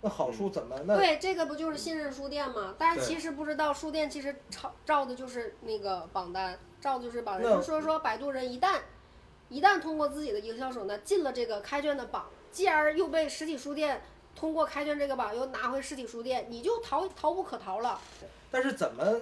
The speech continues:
Speaker 1: 比如说我一本好书，我怎么才能脱颖而出？因为如果按照你的，按照山猪的逻辑来说的话，那现在霸榜的基本上已经无解了。从理论上来说，这个行业
Speaker 3: 真的无解啊！
Speaker 1: 就，
Speaker 3: 我看，
Speaker 1: 就已经那
Speaker 3: 我看，
Speaker 1: 这么说的话，
Speaker 3: 我，
Speaker 1: 无解了。
Speaker 3: 我看，我看开卷啊，我就，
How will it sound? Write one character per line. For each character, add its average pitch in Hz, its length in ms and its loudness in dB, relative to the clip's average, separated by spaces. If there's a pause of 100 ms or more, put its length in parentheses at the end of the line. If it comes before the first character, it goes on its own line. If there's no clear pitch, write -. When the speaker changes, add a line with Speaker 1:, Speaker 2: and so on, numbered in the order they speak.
(120)
Speaker 1:
比 156 80 -2
如 160 120 4
说 170 100 2
我 139 180 -2
一 190 160 -6
本 165 220 2
好 - 240 -6
书， 156 140 -4
我 220 80 10
怎 220 200 -2
么 139 140 -10
才 220 160 0
能 147 260 0 (280)
脱 190 100 0
颖 170 80 2
而 208 80 2
出？ 254 60 0
因 320 40 2
为 320 60 2
如 294 100 2
果 254 120 6
按 240 240 0
照 226 320 2
你 151 140 -6
的， 185 340 2
按 220 100 4
照 208 80 8
山 202 180 4
猪 208 80 0
的 190 120 4
逻 143 120 2
辑 165 140 0
来 156 100 4
说 156 160 0
的 151 80 0
话， 156 140 4
那 208 80 4
现 226 100 0
在 214 100 4
霸 226 180 4
榜 160 180 0
的 151 60 -4
基 214 160 -8
本 170 100 0
上 196 80 2
已 165 40 -4
经 156 60 0
无 165 140 -4
解 165 140 -4
了。 - 60 -8 (180)
从 277 200 2
理 - 80 0
论 233 140 8
上 226 80 2
来 214 80 6
说， 202 100 2
这 214 120 2
个 208 40 2
行 165 220 0
业 202 400 4
Speaker 3:
真 453 180 2
的 339 140 4
无 320 80 2
解 302 160 -4
啊！ 220 180 -2 (120)
Speaker 1:
就， 285 80 4
Speaker 3:
我 240 40 4
看， 247 240 6
Speaker 1:
就 220 80 -6
已 220 60 0
经 262 140 4
那 277 100 10
Speaker 3:
我 277 60 6
看， 415 120 6
Speaker 1:
这 277 80 6
么 233 60 0
说 240 100 4
的 233 80 4
话， 220 100 6
Speaker 3:
我， - 20 6
Speaker 1:
无 220 100 0
解 285 60 6
了。 - 60 6
Speaker 3:
我 - 0 -
看， 320 280 2
我 269 80 2
看 370 180 0
开 320 220 -2
卷 320 180 -2
啊， 240 240 -2
我 220 200 -2
就， 320 160 -6